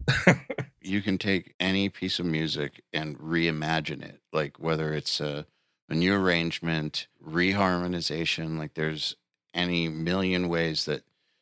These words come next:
Speaker 2: you can take a good piece of music and, uh, rethink it.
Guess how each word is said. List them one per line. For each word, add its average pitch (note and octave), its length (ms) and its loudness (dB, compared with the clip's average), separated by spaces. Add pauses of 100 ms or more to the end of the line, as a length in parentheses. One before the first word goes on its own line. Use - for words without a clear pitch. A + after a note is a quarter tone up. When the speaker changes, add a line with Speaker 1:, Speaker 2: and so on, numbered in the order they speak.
(120)
Speaker 2:
you D#2+ 140 0
can D2+ 120 -2
take D#2 380 -2 (420)
a E2+ 80 0
good D#2 380 -2
piece E2+ 240 -4
of B1+ 80 -8
music D2+ 560 -6 (140)
and, C#2 340 -4
uh, C2+ 280 -6 (360)
rethink D#2 480 -4
it. - 140 -20